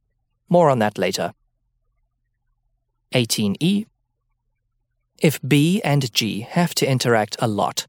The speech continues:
they could try to develop a revised set of norms that they could share and that would govern both communities, or at least govern how the two communities interact.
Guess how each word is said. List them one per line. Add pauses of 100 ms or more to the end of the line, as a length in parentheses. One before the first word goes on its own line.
(460)
they
could
try
to
develop
a
revised
set
of
norms
that
they
could
share (420)
and
that
would
govern
both
communities, (480)
or
at
least
govern
how
the
two
communities
interact.